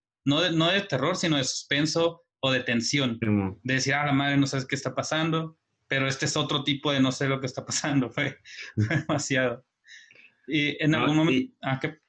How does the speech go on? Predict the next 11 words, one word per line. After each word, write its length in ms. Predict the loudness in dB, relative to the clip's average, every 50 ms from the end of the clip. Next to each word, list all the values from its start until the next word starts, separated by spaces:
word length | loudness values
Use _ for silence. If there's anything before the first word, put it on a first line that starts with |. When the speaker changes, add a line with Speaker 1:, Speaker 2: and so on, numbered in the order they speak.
| _ _ _ _
Speaker 2:
y, 280 | -2 -2 0 0 2 0
y 60 | 0
aparte 400 | 0 0 0 -2 -2 0 2 2
la 140 | 2 2 2
película 340 | 2 0 0 2 2 2 2
es, 160 | 2 0 -2 -4 -2 0
es 200 | 0 -2 -2 -2
como 240 | 0 2 2 4 4
muy 200 | 4 4 4 2
oscura, 400 | 0 0 2 2 4 4 4 4
¿no? 300 | 2 2 0 0 -4